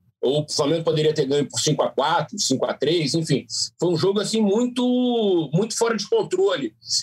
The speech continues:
É, lembrou muito, assim, alguns bons momentos do Flamengo do Renato na Libertadores ano passado,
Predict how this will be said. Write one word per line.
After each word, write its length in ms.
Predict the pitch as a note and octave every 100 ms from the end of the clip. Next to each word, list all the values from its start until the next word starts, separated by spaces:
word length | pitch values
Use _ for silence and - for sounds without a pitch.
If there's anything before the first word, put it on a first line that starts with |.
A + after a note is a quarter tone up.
| -
É, 260 | B2+ C#3 C3+
lembrou 360 | F3 E3 G3+
muito, 280 | F#3+ A3 A3
assim, 380 | G3+ G#3+ G#3 G3 -
alguns 300 | D3+ F#3 D#3
bons 260 | F#3+ A3+
momentos 500 | A3 F#3 D#3+ F#3+ -
do 120 | F3
Flamengo 420 | D#3+ F#3+ D#3+ F3 F3+
do 80 |
Renato 520 | E3 F3 D3+ E3+ D#3+ -
na 80 | C#3+
Libertadores 680 | C3 C#3+ - C3 C3+ C3+
ano 180 | C3+ C3+
passado, 480 | C3+ B2+ C3 B2+